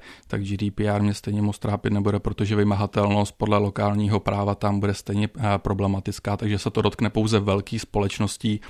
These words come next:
jako například Google, Microsoft, Facebook, Yahoo a tak dále. A samozřejmě potom lokálních, malých poskytovatelů, kteří již nemají takovou právní, eh, sílu v tom, aby se mohli tomu dostatečně bránit. Takže, eh,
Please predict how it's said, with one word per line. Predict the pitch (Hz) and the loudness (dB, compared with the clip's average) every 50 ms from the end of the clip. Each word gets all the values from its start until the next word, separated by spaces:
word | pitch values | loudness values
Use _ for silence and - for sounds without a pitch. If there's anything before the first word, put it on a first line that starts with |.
| - - - - | -20 -20 -10 -10
jako | 101 - - | -4 -2 0
například | 104 101 - - 101 - 104 98 | 0 0 0 -2 -4 -4 -4 -4
Google, | 98 104 104 101 101 98 98 98 | 0 0 0 2 2 0 -2 -2
Microsoft, | 104 104 104 101 - - 101 - - 110 - | -2 -2 -2 -2 -2 -4 -6 -6 -6 -6 -6
Facebook, | - 110 101 104 101 107 107 101 95 - 113 | -6 -6 -4 -4 -4 -4 -6 -8 -6 -4 -4
Yahoo | 107 101 113 110 - | -2 0 0 0 0
a | 110 | -2
tak | - - 107 107 | -4 -4 -4 -4
dále. | 101 101 101 101 101 104 107 110 - - - - - - - - | -2 0 0 2 2 4 2 2 0 -4 -10 -18 -18 -18 -8 -6
A | 127 | -4
samozřejmě | 117 - 135 135 139 127 139 139 131 | 2 4 6 6 6 6 4 4 4
potom | - 135 - 139 135 131 | 2 0 2 4 6 6
lokálních, | 127 117 - - 127 117 117 117 117 120 120 123 123 123 123 120 123 - | 6 4 4 4 6 8 8 8 8 8 8 8 8 8 8 6 4 4
malých | 120 107 101 113 113 113 117 120 117 113 - - - - - - - | 4 4 6 6 4 4 6 4 4 2 -2 -10 -18 -20 -20 -20 -8
poskytovatelů, | _ - 101 - - 123 - 120 120 117 - 120 123 113 | _ -4 -4 -2 -2 -2 2 2 2 2 4 2 2 2
kteří | - - 117 127 123 127 | 2 0 2 2 4 4
již | 127 - - | 2 4 4
nemají | 131 120 127 143 143 147 139 | 6 6 8 8 6 6 4
takovou | - 110 - 120 107 110 113 107 | 2 0 0 2 4 4 4 4
právní, | - - 98 98 104 104 110 113 113 117 117 110 - | 4 2 2 2 2 2 2 2 4 2 2 0 -2
eh, | - - - - - - 107 101 98 95 95 | -8 -16 -20 -20 -8 -4 -2 0 0 0 -2
sílu | 95 - - - - 117 110 107 107 110 104 | -4 -6 -6 -6 -2 0 2 4 4 2 2
v | - - | 0 -2
tom, | - 107 107 | 0 0 2
aby | 104 98 101 98 | 2 0 -2 -2
se | - - | -2 -2
mohli | 104 101 98 104 101 | -2 0 0 -2 -2
tomu | - 104 104 104 | 0 0 0 0
dostatečně | 101 98 - - 107 - 101 - - 101 | -2 -2 -4 -6 -6 -6 -8 -6 -6 -6
bránit. | 95 - 101 98 101 101 98 - - | -4 -4 -4 -2 -2 -2 -4 -6 -8
Takže, | - 107 98 98 104 110 107 101 98 - - - - - - | -8 -8 -6 0 2 4 4 4 2 0 -8 -20 -20 -16 -8
eh, | - | -4